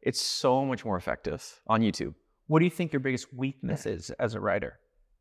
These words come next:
Speaker 1: Always approaching things from an in-, primarily intellectual, analytical, heavy, overly thorough. This is why this whole process of distilling through these books and everything was hard.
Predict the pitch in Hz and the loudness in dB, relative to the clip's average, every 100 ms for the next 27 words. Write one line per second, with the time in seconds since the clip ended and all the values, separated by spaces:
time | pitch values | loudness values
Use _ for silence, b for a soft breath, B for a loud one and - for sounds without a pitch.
0 | _ - 104 104 110 110 - 104 90 98 | _ 6 8 8 4 2 0 0 0 -4
1 | - 87 82 - 85 82 101 95 _ _ | -6 -8 -8 -6 -6 -6 -8 -8 _ _
2 | _ - 104 98 104 104 90 - 87 101 | _ 0 2 4 4 2 0 -4 0 0
3 | - - 107 110 85 85 90 98 101 107 | 0 -4 -2 -2 -4 -4 -2 -2 -2 -4
4 | 98 - - 113 101 104 98 98 - - | -6 -10 -10 -2 0 0 0 -2 -6 0
5 | 117 113 113 104 101 - - 90 90 92 | 2 2 0 0 -2 -4 -2 0 0 -4
6 | 107 _ b b b 156 190 151 117 139 | -8 _ b b b 0 2 2 4 2
7 | 135 107 107 120 101 117 131 95 90 92 | 2 -2 -2 -2 2 2 2 -4 -4 -4
8 | 78 - b b b 110 - 123 120 107 | -4 -10 b b b -2 2 4 4 2
9 | 98 110 98 95 110 - 113 90 90 95 | -2 -4 -4 -2 -4 -2 -2 -4 -4 -6
10 | 95 104 - 175 | -4 0 4 4